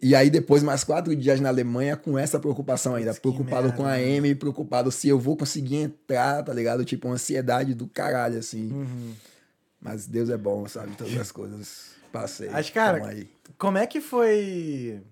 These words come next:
Speaker 2: depois de ter conseguido o sofá, a vida? Começar, recomeçar a vida aqui.
Speaker 1: Mano,
Speaker 2: Ah.
Speaker 1: depois do sofá, irmão,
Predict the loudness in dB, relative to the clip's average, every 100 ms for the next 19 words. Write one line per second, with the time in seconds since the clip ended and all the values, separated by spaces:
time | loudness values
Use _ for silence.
0 | -20 -16 0 2 2 0 -2 0 -2 -2
1 | -4 -6 -4 -6 -4 -4 -2 -4 -4 -6
2 | -6 -6 -4 -4 -6 -12 _ _ _ _
3 | _ _ _ _ _ _ _ _ _ -10
4 | -8 -8 -10 -14 -20 _ -10 -10 -8 -8
5 | -6 -4 -2 -2 -2 -4 -4 -6 -10 -12
6 | -14 -16 -18 -20 _ 4 6 6 4 -4
7 | -10 _ -20 -20 -20 -6 -4 0 2 2
8 | 2 0 -2 -4 -6 -4 -4 -4 -8